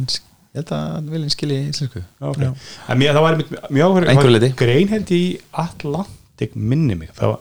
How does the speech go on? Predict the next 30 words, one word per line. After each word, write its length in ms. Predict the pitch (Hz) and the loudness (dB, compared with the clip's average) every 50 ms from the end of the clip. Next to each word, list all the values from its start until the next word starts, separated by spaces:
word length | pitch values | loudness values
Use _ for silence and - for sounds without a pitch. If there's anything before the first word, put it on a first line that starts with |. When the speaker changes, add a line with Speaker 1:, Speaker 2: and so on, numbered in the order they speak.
| - | -4
Speaker 2:
það 220 | - 117 117 117 127 | -4 -2 0 0 0
var 140 | 135 135 123 | 0 0 -2
sem 100 | 131 135 | -2 -2
sagt 240 | 131 131 127 - | -2 -2 -2 -4
einhver 140 | 139 123 120 - | -8 -6 -2 0
grein 260 | 107 104 120 139 139 131 | 0 2 2 4 2 2
og, 280 | 123 - - - - - - - 131 135 | 0 -2 -8 -14 -20 -16 -6 0 2 2
um 80 | 156 | 2
Steve 240 | 143 - 175 160 - | 2 2 0 0 2
Bannon 400 | - 120 127 160 175 185 185 180 - - - _ _ _ _ _ _ - - | 2 0 2 2 2 0 0 -2 -6 -14 -20 _ _ _ _ _ _ -6 -6
og 80 | 113 107 - | -4 -2 0
blaðamaðurinn 640 | 123 135 156 180 185 185 175 170 165 160 151 143 - - _ _ _ _ _ _ _ _ - - | 2 2 4 4 4 4 2 2 0 0 -2 -4 -6 -10 _ _ _ _ _ _ _ _ -2 2
leti 360 | 135 151 156 147 147 - 110 | 4 4 4 2 2 0 0
mig, 160 | 104 101 113 | 0 0 0
ég 80 | 117 120 | 0 0
man 120 | 120 131 | 2 2
ekki 100 | 131 127 | 2 0
hvort 80 | 117 - | 0 2
þú 80 | 123 120 | 2 0
var 120 | 117 120 | 0 0
Dali 400 | - 120 117 117 117 117 110 107 | 2 2 2 4 2 2 2 2
eða 100 | 107 110 | 2 0
einhvað 320 | 110 110 - 117 110 107 107 - | 0 -2 -2 -2 0 0 0 0
öðrum, 340 | 110 113 113 113 110 113 127 - _ _ _ _ - | 0 0 0 0 -2 -6 -8 -12 _ _ _ _ -4
einhvað 240 | - 110 107 - 110 | -4 -4 -2 0 0
af 80 | 107 107 | 0 0
þessum 160 | 101 107 110 - | -2 -4 -8 -6
tólum. 400 | - - 113 107 101 90 92 117 - - - - | -2 -2 0 0 0 -2 -2 -6 -8 -10 -6 -4
Speaker 1:
Mhm. 300 | 101 101 98 104 117 - _ _ _ _ | -2 -2 -2 -4 -4 -8 _ _ _ _
Speaker 2:
Og 320 | - 107 107 110 113 - | -4 0 0 0 0 -2